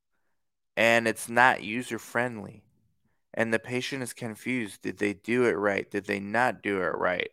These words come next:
I didn't get an alert today. I did get an alert today. I didn't, I got an alert, but I did it.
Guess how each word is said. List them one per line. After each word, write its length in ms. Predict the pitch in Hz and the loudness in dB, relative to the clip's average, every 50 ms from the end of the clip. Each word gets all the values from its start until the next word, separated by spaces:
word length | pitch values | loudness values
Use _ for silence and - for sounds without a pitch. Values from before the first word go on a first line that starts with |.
| _ | _
I 160 | - 95 98 107 | 0 0 0 0
didn't 220 | 117 120 113 - | -2 -6 -6 -4
get 180 | 113 117 120 120 | -2 -2 0 0
an 160 | 117 117 117 | -2 -2 0
alert 420 | 113 110 110 123 123 - - - | 0 2 4 2 2 2 -2 -4
today. 380 | - 117 98 87 101 95 95 95 | -6 -6 -4 -2 -2 0 2 4
I 160 | 98 101 101 | 4 2 2
did 340 | 92 - 110 127 131 123 - | 2 0 2 2 2 2 2
get 180 | 113 113 110 | 2 2 2
an 140 | 107 104 101 | 2 0 -2
alert 380 | 104 101 101 104 98 80 - - | -4 -4 -2 -2 -2 -2 -4 -6
today. 260 | - - - 101 95 | -8 -4 0 2 2
I 140 | 98 101 101 | 2 2 2
didn't, 340 | 92 - 123 131 135 131 - | 2 0 2 2 2 2 2
I 140 | - 113 107 | 2 2 4
got 200 | 101 120 131 135 | 4 2 2 2
an 120 | 139 139 | 2 0
alert, 360 | 135 131 127 135 135 127 - - | -2 0 2 2 0 0 0 2
but 160 | 117 110 107 | 2 4 4
I 100 | 104 101 | 2 0
did 280 | 95 - 127 139 147 120 | -2 -2 -2 0 0 0
it. 180 | 107 - - | -2 -4 -6